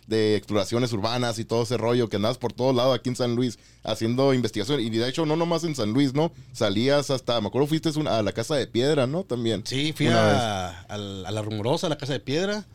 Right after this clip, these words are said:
Speaker 2: fui a una casa de, que era de Caro Quintero, y sí, recorrí el valle de, de Baja California también.
Speaker 1: Sí, y entonces, ¿cómo fue, cómo estuvo el rollo de que empezaste este de leyendas urbanas? ¿Qué, y cuándo fue, güey, cuando empezaste todo este pedo?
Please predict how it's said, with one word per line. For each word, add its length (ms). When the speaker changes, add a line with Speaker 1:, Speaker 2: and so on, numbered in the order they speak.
Speaker 2:
fui 140
a 40
una 160
casa 340
de, 460
que 80
era 240
de 220
Caro 240
Quintero, 580
y 280
sí, 280
recorrí 600
el 120
valle 220
de, 80
de 220
Baja 120
California 380
también. 240
Speaker 1:
Sí, 380
y 260
entonces, 380
¿cómo 240
fue, 400
cómo 180
estuvo 220
el 60
rollo 300
de 200
que 100
empezaste 480
este 360
de 100
leyendas 500
urbanas? 540
¿Qué, 180
y 320
cuándo 400
fue, 240
güey, 140
cuando 240
empezaste 480
todo 200
este 200
pedo? 320